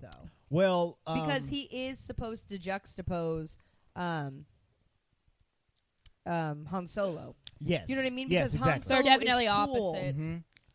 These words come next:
Speaker 1: all
Speaker 2: He's the
Speaker 1: the
Speaker 2: cool
Speaker 1: time.
Speaker 2: fly boy, and <laughs> Luke is the young little not a man yet.
Speaker 1: Yeah.
Speaker 3: But getting kissed on the cheek twice by Leia, eh?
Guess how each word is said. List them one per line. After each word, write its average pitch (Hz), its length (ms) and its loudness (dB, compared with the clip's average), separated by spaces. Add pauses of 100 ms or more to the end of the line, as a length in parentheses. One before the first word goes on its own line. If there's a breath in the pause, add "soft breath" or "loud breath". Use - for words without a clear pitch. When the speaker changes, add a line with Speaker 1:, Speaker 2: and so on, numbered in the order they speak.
(140)
Speaker 1:
all 160 120 0
Speaker 2:
He's 175 100 2
the 180 60 4
Speaker 1:
the - 60 -2
Speaker 2:
cool 185 140 8
Speaker 1:
time. 175 240 6
Speaker 2:
fly 151 240 4
boy, 143 540 2
and 127 500 -4 (300 soft breath)
<laughs> 135 300 -4
Luke 165 400 6
is 147 220 2
the 135 440 0
young 139 400 -2 (140)
little 127 640 -4 (160)
not 139 260 -2
a 131 40 -2
man 139 280 -6
yet. 107 320 -8
Speaker 1:
Yeah. 240 220 0 (220)
Speaker 3:
But 226 120 -4
getting 226 240 -4
kissed 247 340 -12
on 220 160 -6
the 208 80 -14
cheek 247 300 -14
twice 254 300 -8
by 233 220 -8
Leia, 233 640 -6
eh? 233 360 -6